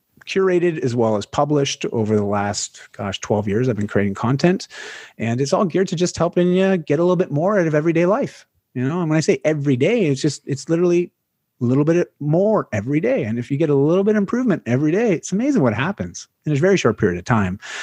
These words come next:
So it's just all lots of information, and, uh, good luck when you go down that rabbit hole. It is a bit of a rabbit hole. There's <laughs> a lot of twists and turns. And y-, I mean, we talk about fitness one day, and the next day I'm talking about hormones, and the day after that I'm talking about mindset, you know, like, it's all over the map. So,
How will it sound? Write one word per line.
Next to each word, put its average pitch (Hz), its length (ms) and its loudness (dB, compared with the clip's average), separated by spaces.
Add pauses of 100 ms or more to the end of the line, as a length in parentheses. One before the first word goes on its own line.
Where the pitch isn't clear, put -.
(200)
So - 160 0
it's 147 140 2
just 156 180 2
all 135 320 4
lots 127 240 2
of 127 60 2
information, 110 520 0
and, 107 240 0
uh, 104 180 0
good 117 200 0
luck 117 180 2
when 117 60 -2
you 107 60 -2
go 107 80 0
down 107 140 0
that 107 120 -2
rabbit 110 240 -4
hole. 110 400 -2
It 104 140 -2
is 104 120 -2
a 101 40 -4
bit 98 120 -4
of 98 100 -4
a 95 40 -4
rabbit 92 300 -4
hole. - 260 -10
There's 98 380 -6
<laughs> - 920 -2
a - 60 2
lot 117 180 2
of 107 120 -2
twists - 360 -2
and 110 140 -2
turns. 120 480 2
And 98 240 -2
y-, 110 260 -2
I 120 60 -4
mean, 107 280 -2
we 110 100 -2
talk 127 180 2
about 104 180 0
fitness 160 360 0
one 147 240 2
day, 135 240 4
and 120 80 2
the 104 40 0
next 127 260 0
day 135 120 2
I'm 117 140 0
talking 120 340 0
about 107 280 -2
hormones, 135 760 2
and 110 100 -2
the 107 80 -2
day 107 140 0
after 104 300 -4
that 117 240 -2
I'm 104 100 -6
talking 117 340 -2
about 98 220 -4
mindset, 143 720 2
you 120 100 0
know, 117 140 0
like, 110 180 -2
it's 127 120 -4
all 135 160 6
over 110 120 2
the 90 80 -6
map. 85 320 -12
So, 107 300 -2